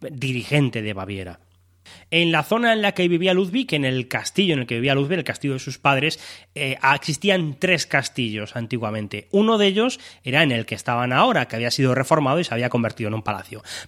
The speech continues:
Pero había otro castillo anterior que estaba en lo alto de una montaña y que tenía la típica función de los castillos antiguos de servir de fortaleza defensiva. Ahí es donde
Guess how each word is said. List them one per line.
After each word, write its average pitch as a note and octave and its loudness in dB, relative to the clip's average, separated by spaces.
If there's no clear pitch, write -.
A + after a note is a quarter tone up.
Pero C#4+ 4
había D#4 4
otro A3+ 2
castillo D#3 0
anterior E3 2
que - -4
estaba F#3+ 2
en F#3 2
lo F#3 2
alto E3 2
de B2 -2
una C3+ 0
montaña C#3+ -2
y C3+ -10
que C#3 4
tenía D3 4
la A#2 2
típica D3+ 2
función F3+ 2
de D3 2
los A#2 -4
castillos D#3+ -2
antiguos D3 0
de G3 2
servir C#3 2
de D#3+ 2
fortaleza C3+ -2
defensiva. A#2+ -2
Ahí C#4 4
es G#3+ 2
donde F#3+ 2